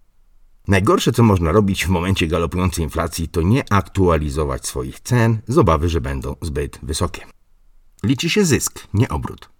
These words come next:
O ile stabilne czasy normalności gospodarczej są bardziej wyrozumiałe i wybaczają więcej,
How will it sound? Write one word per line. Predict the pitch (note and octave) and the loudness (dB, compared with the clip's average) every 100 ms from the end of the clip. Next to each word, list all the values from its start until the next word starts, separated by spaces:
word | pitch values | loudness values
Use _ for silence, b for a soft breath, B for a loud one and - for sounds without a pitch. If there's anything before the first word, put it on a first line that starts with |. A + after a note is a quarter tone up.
| _ _ _ _ - | _ _ _ _ -4
O | F2 | 0
ile | F2 | 0
stabilne | D#2 F2+ E2+ D3 G2+ | -2 -2 0 0 0
czasy | F#2+ F#2+ F#2+ | 0 -2 0
normalności | F2 E2+ D2+ A#2+ - D2+ | 0 0 0 -2 -2 -6
gospodarczej | D#2+ F2+ C#2+ C#2 - C#2 | -6 -4 -4 -4 -6 -8
są | - D2+ C#2+ | -8 -6 -6
bardziej | C#2+ A#2+ E2+ D2+ | -4 -2 -2 -4
wyrozumiałe | C2+ C#2+ D2+ C#2 B1 D2+ G2 _ _ | -4 -6 -4 -6 -6 -10 -12 _ _
i | D2 C#2 | -8 -8
wybaczają | D2 D2 - D#2 C#2+ C2 | -6 -6 -6 -6 -4 -6
więcej, | C2 - C2 G2 | -8 -10 -10 -10